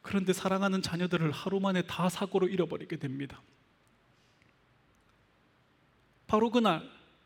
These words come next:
모든 재물을 다 약탈당해요. 바로 그날 무슨 병인지도 모르겠는데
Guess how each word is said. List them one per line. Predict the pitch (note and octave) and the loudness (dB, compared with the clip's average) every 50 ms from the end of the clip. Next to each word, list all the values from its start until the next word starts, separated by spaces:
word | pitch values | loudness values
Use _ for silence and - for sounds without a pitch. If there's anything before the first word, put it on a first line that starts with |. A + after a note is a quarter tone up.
| _ _ - | _ _ -4
모든 | F#3+ G3+ B3 C#4 C4 D#4 C#4+ | -2 0 2 4 4 4 4
재물을 | - - B3+ B3 A#3 A3 A3+ - - | 4 4 4 4 4 4 2 0 0
다 | - - - C#4 D4+ | -2 2 4 4 6
약탈당해요. | A#3 G3+ G#3 G3+ - - C4+ B3 G#3+ G#3+ F#3 E3 D#3 D#3 E3 - - - - - _ _ _ _ _ _ _ _ _ _ _ _ _ _ _ _ _ _ _ _ _ _ _ _ _ _ _ _ _ _ _ _ _ _ _ _ _ _ _ | 6 4 2 2 2 4 4 6 6 6 6 4 2 0 0 -4 -8 -12 -20 -20 _ _ _ _ _ _ _ _ _ _ _ _ _ _ _ _ _ _ _ _ _ _ _ _ _ _ _ _ _ _ _ _ _ _ _ _ _ _ _
바로 | - - G#3+ B3 B3+ | -2 -2 0 0 2
그날 | A#3+ C#4+ D4 B3+ A#3 G#3 - - - - - - - - - - - _ | 4 4 6 6 6 4 2 -4 -10 -18 -20 -20 -18 -18 -20 -20 -14 _
무슨 | - E3+ F#3+ A3 G3+ D4+ D4 B3+ | -4 0 2 4 6 6 6 6
병인지도 | C4 C4+ C4+ C#4 C4 C4+ C4 B3 B3 | 6 6 6 6 6 4 4 2 4
모르겠는데 | G3 F#3+ G3 G#3+ G#3+ A3 G#3+ G3+ G3 - - G#3+ | 4 4 4 4 2 0 0 0 -2 -4 -8 -10